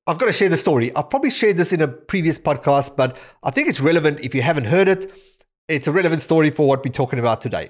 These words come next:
All right, so a couple of years now, um, podcast listener reached out to me and said, uh, "Hey, George, love the podcast. Uh, got a quick question.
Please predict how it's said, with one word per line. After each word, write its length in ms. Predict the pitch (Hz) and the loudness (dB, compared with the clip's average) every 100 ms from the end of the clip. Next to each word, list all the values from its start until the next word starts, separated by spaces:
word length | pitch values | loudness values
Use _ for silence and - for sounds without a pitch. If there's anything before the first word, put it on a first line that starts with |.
| - | 0
All 100 | 233 | 2
right, 240 | 170 90 | 2 -2
so 340 | - - 170 170 | -6 0 2 2
a 60 | - - - - | 0 -10 -20 -16
couple 300 | - 220 202 | -4 -2 2
of 60 | 156 | 2
years 300 | 139 151 131 | 4 4 2
now, 380 | 127 85 87 - | -2 -4 -10 -8
um, 440 | 139 131 135 131 127 _ _ _ _ - _ _ _ | -2 0 0 -4 -8 _ _ _ _ -20 _ _ _
podcast 380 | - 220 233 220 | -4 0 0 2
listener 340 | 180 - 151 127 | 0 0 0 2
reached 320 | 139 131 - | 0 -2 -2
out 200 | 131 127 | -2 -4
to 80 | 117 | -10
me 120 | 98 | -12
and 100 | 98 | -8
said, 280 | - 123 95 - - - - | -6 -6 -8 -20 -20 -20 -6
uh, 240 | 117 160 - | -4 -4 -2
"Hey, 160 | 233 | 0
George, 320 | 175 202 190 - | 2 4 2 0
love 240 | 185 190 | 0 0
the 80 | 170 | 0
podcast. 580 | 196 185 135 95 - _ _ _ _ | 0 2 0 0 -4 _ _ _ _
Uh, 240 | - 139 135 | -4 -2 -2
got 240 | 131 285 | 0 -2
a 40 | 330 | 0
quick 200 | 214 175 | -4 0
question. 540 | 208 254 180 90 | 0 0 -2 -4